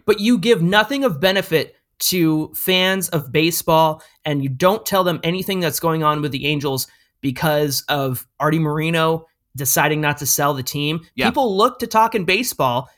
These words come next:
Speaker 1: for informative takes, and they're not gonna get them, especially
Speaker 2: Yep.
Speaker 1: with the Angels. And that's why it's us against the world. And another example I'll have is last night, you had all these highlights of different people hitting home runs and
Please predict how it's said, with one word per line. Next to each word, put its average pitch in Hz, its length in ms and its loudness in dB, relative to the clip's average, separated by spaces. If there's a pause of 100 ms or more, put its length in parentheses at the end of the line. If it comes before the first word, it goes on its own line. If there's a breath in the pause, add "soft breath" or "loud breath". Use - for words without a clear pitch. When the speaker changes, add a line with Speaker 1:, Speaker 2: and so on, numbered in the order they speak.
(140)
Speaker 1:
for 196 140 -2
informative 208 580 0
takes, 240 440 0 (140)
and 233 100 4
they're 285 80 4
not 370 200 6
gonna 285 120 2
get 262 280 0
them, - 160 -8
especially - 480 2
Speaker 2:
Yep. 190 60 -4
Speaker 1:
with 180 120 2
the 156 120 0
Angels. 170 440 -2
And 175 120 2
that's 254 280 2
why 139 340 2 (280 soft breath)
it's 175 240 0
us 180 200 4
against 156 340 0
the 147 80 0
world. 131 340 -2
And 165 100 0
another 294 320 2
example 131 480 -2
I'll 107 140 -2
have 110 360 -6
is 151 220 0
last 175 380 2
night, 139 300 0 (280 soft breath)
you 170 100 0
had 170 160 4
all 170 200 2
these 196 160 -4
highlights 180 560 0
of 139 180 0 (760)
different 202 340 0
people 202 340 0
hitting 175 220 0
home 180 260 2
runs 190 580 0
and 131 200 -2